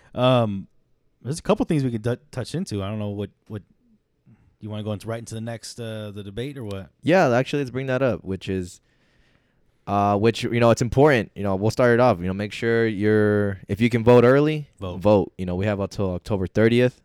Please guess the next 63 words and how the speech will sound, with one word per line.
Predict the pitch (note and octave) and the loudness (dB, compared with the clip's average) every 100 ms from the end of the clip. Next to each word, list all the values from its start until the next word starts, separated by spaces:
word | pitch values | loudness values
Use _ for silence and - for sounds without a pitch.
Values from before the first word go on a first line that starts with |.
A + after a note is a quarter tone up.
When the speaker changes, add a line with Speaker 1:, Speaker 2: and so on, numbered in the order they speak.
| _ | _
Speaker 2:
I | F2+ | -10
think | F#2+ | -10
you | G2 | -10
can | F#2+ | -8
send | G2+ | -8
your | F2 | -8
ballot | E2+ F#2+ G#2+ | -6 -4 -4
in, | A2 | -6
in | G#2+ | -8
the | A2+ | -8
mail | A#2+ B2+ _ _ _ _ _ | -8 -8 _ _ _ _ _
Speaker 1:
I | - | -16
think | A2 G#2+ | -12 -8
Speaker 2:
or | |
Speaker 1:
so. | G2 | -2
Speaker 2:
drop | G#2 G2+ G#2 | 0 0 2
it | |
off | G2+ G2 - | 2 2 -2
somewhere, | F#2 F2 E2+ F2 - - | -8 -8 -8 -8 -12 -14
Speaker 1:
Mm-hmm. | G2 G2 | -10 -8
Speaker 2:
um, | E2 E2 F#2+ | -10 -10 -6
where | G2 | -4
they're | F2+ | -4
gonna | F2+ F2 | -8 -10
accept | E2 - - | -12 -6 -4
Speaker 1:
I | A#2 | -2
think | E3+ | -4
Speaker 2:
it. | D#3 | -4
Speaker 1:
you | |
can | D3+ D3 | -6 -6
even, | B2+ A2+ G2+ - _ _ _ _ _ C3+ | -6 -6 -10 -14 _ _ _ _ _ -8
well, | |
you | C#3 D3+ | -6 -2
wanna, | E3 D#3+ C3 | -2 -2 -4
if | A#2 A#2 | -8 -10
you're | C#3+ | -6
gonna | D3 | -4
mail | B2 A#2 A2 | -4 -6 -8
it, | F#2+ F#2 | -8 -10
you | G#2 | -10
wanna | G2+ | -10
do | F2+ F#2+ | -10 -12
it | F2 | -12
beforehand. | E2+ - F2+ F2 F2 | -14 -16 -16 -14 -12
But | F2 E2+ | -12 -8
Speaker 2:
Yeah. | F#2 E2 E2+ - | -4 -4 -4 -6
Speaker 1:
you | A2+ | -4
can | C#3 | -2
even | A#2 G#2+ | -2 -4
drop | G#2+ G2+ | -6 -6
it | F#2+ | -10
off | F2+ F2 - _ | -10 -12 -16 _
at | G2 F2+ - | -16 -16 -16
the, | F#2+ F2 F2 | -14 -12 -12
I | |
think | E2+ G2 - | -14 -18 -16
the | F2+ | -16
ballot | E2+ F2+ F2 - | -14 -14 -14 -16
place | G2 F2 | -18 -16
is | F#2 F2 | -18 -18
on | F#2 F2+ F2 | -18 -16 -16
the | E2+ | -18
third, | E2+ E2 E2+ | -18 -18 -20